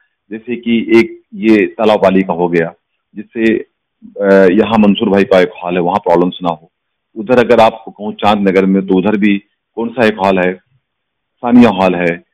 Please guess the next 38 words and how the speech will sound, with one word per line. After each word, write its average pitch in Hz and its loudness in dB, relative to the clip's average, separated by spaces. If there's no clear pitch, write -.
वहाँ 113 -4
पे 135 0
दिक्कत 107 -2
पैदा 95 0
ना 92 0
हो। 87 -6
ऐसे 202 -2
बहुत 180 2
सारी 165 2
चीजें, 139 2
देखिए 185 -2
शादी 117 0
ब्याह 107 4
तो 104 -2
हो 101 4
जाएगी, 95 2
दूल्हा 101 2
उतर 104 0
करके 101 -4
पैदल 92 -2
भी 101 0
आ 90 2
सकता 85 -18
है, 82 -20
लेकिन 107 -2
अगर 101 -2
कोई 107 -12
patient 95 -4
ambulance 92 2
से - -20
थाना 120 -10
जाना 82 -2
हो 80 -8
तो 98 -8
वो 98 -6
नहीं 87 -8
जा 82 -18
सकता। - -20